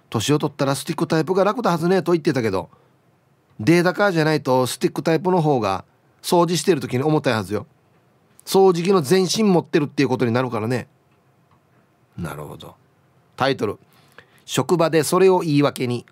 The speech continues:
俺に掃除機させる姉さんがいる。「もう重たいから、もうあんたやって」っつってね。あは。なるほど。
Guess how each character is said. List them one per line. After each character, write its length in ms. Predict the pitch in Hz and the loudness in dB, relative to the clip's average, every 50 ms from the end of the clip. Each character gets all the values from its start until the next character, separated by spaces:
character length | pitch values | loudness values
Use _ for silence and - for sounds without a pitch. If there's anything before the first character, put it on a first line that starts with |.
| _ | _
俺 140 | - 160 165 | 0 2 2
に 120 | 165 180 175 | 2 2 0
掃 240 | - 160 160 151 | 2 2 2 2
除 80 | 139 147 | 0 0
機 100 | 147 160 | -4 -2
さ 140 | 135 151 143 | -2 -2 -2
せ 100 | 135 123 | -2 -2
る 80 | 110 | 0
姉 160 | 113 123 123 117 | 2 2 0 0
さ 140 | 104 123 | 0 -2
ん 40 | 123 | -2
が 80 | 123 127 | -2 -2
い 60 | 113 | -4
る。 120 | 92 - - - - - - _ | -4 -6 -12 -18 -20 -20 -6 _
「も 120 | 170 185 | 2 2
う 20 | 214 | 2
重 140 | 214 220 226 | 2 2 0
た 100 | - 208 | 0 -2
い 60 | 190 | -2
か 120 | - - 180 | -2 -2 -2
ら、 80 | 180 | 0
も 140 | 175 180 185 | 0 0 0
う 40 | 190 | -2
あ 40 | 175 | -2
ん 60 | 165 | -2
た 80 | 233 | -4
や 40 | 214 | -4
っ 40 | 185 | -6
て」 180 | - - 165 135 | -2 -2 -2 -2
っ 40 | |
つ 100 | 123 - | -2 -6
っ 20 | - | -8
て 140 | - 143 139 | -6 -2 0
ね。 240 | 180 196 147 - - _ _ _ _ _ _ _ _ _ _ _ _ _ _ _ _ _ _ _ _ _ _ _ _ _ _ _ _ _ - | 0 0 0 -4 -10 _ _ _ _ _ _ _ _ _ _ _ _ _ _ _ _ _ _ _ _ _ _ _ _ _ _ _ _ _ -14
あ 140 | 87 87 82 | -12 -10 -10
は。 640 | 80 - - - - - 82 85 82 80 78 73 92 95 _ _ _ _ _ _ _ _ _ _ _ _ _ _ _ _ _ _ _ _ _ _ _ _ _ - - - - - - - - - 147 - - | -10 -12 -14 -16 -14 -12 -10 -10 -10 -10 -12 -14 -16 -20 _ _ _ _ _ _ _ _ _ _ _ _ _ _ _ _ _ _ _ _ _ _ _ _ _ -12 -10 -8 -6 -6 -6 -8 -8 -10 -10 -8 -2
な 200 | - 135 160 165 | 0 2 2 2
る 100 | 156 147 | 0 -2
ほ 180 | 131 117 139 143 | -2 -4 -2 0
ど。 240 | 135 131 107 - | 0 -2 -2 -4